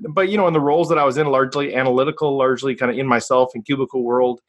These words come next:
uh, there could be hours and hours where I just sat other than getting a lunch or going to the bathroom. And so, uh, I would try to set reminders like, "Go get some steps in." And now, uh, because I'm a metrics guy, I can look at my phone and say, "How many steps did you take today?" And I can look and say,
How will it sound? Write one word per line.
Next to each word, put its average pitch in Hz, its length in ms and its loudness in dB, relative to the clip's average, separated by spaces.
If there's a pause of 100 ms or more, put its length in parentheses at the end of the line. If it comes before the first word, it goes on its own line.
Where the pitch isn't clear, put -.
(420)
uh, 117 200 2
there 135 200 2
could 151 180 0
be 131 220 4
hours 120 300 2
and 120 80 0
hours 175 260 0
where 110 100 2
I 113 80 2
just 113 180 -4
sat 123 220 2
other 131 180 2
than 123 120 0
getting 127 180 0
a 117 60 0
lunch 123 260 0
or 127 40 -12
going 120 160 0
to 113 60 -2
the 110 60 -6
bathroom. 110 480 -2
And 107 140 -6
so, 123 340 0 (380)
uh, 120 200 2
I 123 80 2
would 127 140 2
try 151 180 2
to 143 80 2
set 135 200 2
reminders 123 400 2
like, 113 140 -2
"Go 131 120 2
get 165 120 0
some 151 120 -8
steps - 380 -2
in." 107 100 -4
And 123 180 -2
now, 131 440 4 (680)
uh, 123 120 0
because 135 240 0
I'm 127 60 4
a 123 60 4
metrics 147 420 0
guy, 117 380 2
I 123 100 -2
can 139 120 -4
look 135 100 -2
at 127 60 -2
my 120 100 2
phone 160 220 0
and 135 80 0
say, 123 100 -2
"How 139 120 2
many 127 100 2
steps - 340 -2
did 113 120 -6
you 107 80 -6
take 110 220 -2
today?" 139 340 2
And 104 80 0
I 107 80 -2
can 123 140 -6
look - 120 0
and 113 100 -6
say, 113 220 0